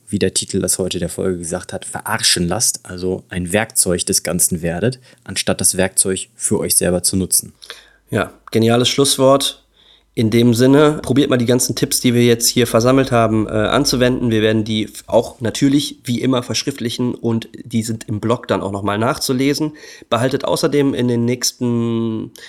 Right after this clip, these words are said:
Speaker 2: äh, Wochen auch mal unsere Webseite im Auge, da wird sich auch nochmal so einiges verändern.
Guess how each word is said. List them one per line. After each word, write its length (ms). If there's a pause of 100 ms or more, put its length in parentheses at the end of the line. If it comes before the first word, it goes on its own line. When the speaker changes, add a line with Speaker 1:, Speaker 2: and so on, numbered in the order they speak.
(260)
Speaker 2:
äh, 180
Wochen 320
auch 100
mal 160
unsere 320
Webseite 480
im 200
Auge, 280
da 140
wird 120
sich 160
auch 60
nochmal 220
so 80
einiges 380
verändern. 500